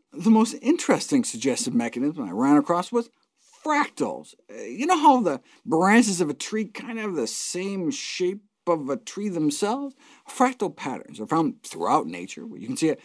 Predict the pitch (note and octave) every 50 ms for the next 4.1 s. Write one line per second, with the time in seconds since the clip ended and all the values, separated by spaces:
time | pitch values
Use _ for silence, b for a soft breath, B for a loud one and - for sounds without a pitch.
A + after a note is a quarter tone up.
0 | b b b b b - - - A3+ A3+ G3+ - - - A#3 A#3+ G#3 D#3 - -
1 | - - - C#4 F4 E4 - - - B3+ A#3+ B3 G#3 F#3+ E3+ - - - G3 F3+
2 | F#3+ F3 D3 D3+ D#3 D3 C#3+ D#3+ D3+ D3 C#3+ D3+ F3+ A3 C4+ B3 G#3+ F#3 F3+ D#3+
3 | E3 D#3+ D3 D#3 D#3+ D#3 D#3 D3+ D3 D#3 D#3+ D3+ D#3 D#3 - - - C#3+ C3 -
4 | - -